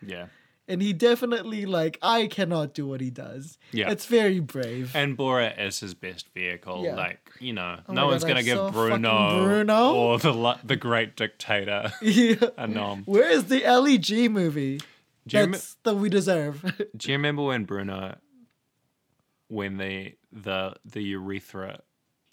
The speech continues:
Speaker 2: Yeah.
Speaker 1: talks to you?
Speaker 2: <laughs> No.
Speaker 1: <laughs> Do you remember that?
Speaker 2: I blocked out a lot of Bruno, okay?
Speaker 1: It's, uh, it's a lot.
Speaker 2: Um, is
Speaker 1: Mixed
Speaker 2: the,
Speaker 1: bag, maybe.
Speaker 2: is the Bru-, is Bruno the one with the cage fighting?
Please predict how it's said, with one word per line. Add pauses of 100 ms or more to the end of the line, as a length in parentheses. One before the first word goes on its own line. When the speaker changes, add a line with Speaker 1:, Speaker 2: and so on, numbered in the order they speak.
(140)
Speaker 2:
Yeah.
Speaker 1:
talks
to
you?
Speaker 2:
<laughs> (260)
No. (400)
Speaker 1:
<laughs>
Do
you
remember (180)
that?
Speaker 2:
I
blocked
out
a
lot
of
Bruno,
okay? (120)
Speaker 1:
It's,
uh,
it's
a
lot. (360)
Speaker 2:
Um, (540)
is
Speaker 1:
Mixed
Speaker 2:
the,
Speaker 1:
bag,
maybe.
Speaker 2:
is
the
Bru-,
is
Bruno
the
one
with
the
cage
fighting?